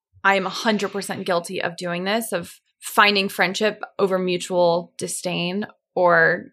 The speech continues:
anger or frustration over something, not even in a positive, like, "Oh my God, we both love reading." Like, that's a productive friendship. But sometimes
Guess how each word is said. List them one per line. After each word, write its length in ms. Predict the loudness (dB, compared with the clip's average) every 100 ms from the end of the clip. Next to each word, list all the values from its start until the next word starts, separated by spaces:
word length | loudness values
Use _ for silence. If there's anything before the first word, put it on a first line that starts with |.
| _
anger 640 | -4 -2 2 4 4 2 -2 -2
or 240 | 0 0
frustration 640 | -2 -4 -2 0 0 0 0
over 220 | 0 0
something, 480 | -2 -2 0 2 4
not 160 | 4
even 180 | 4 4
in 160 | 6 4
a 60 |
positive, 480 | 6 6 6 4 2
like, 160 | 2 2
"Oh 60 | 2
my 140 | 4
God, 160 | 4 2
we 80 | 2
both 280 | 2 2
love 180 | 0 0
reading." 260 | 2 2 0
Like, 240 | -2 2
that's 220 | 4 4
a 40 | 2
productive 800 | -2 2 2 0 -2 -2 -6 -18 _ _ _ _ _ _ _ _
friendship. 420 | 2 4 4 4
But 180 | 2 0 _ _ _ _ _
sometimes 760 | -4 -2 0 2 2 0 -4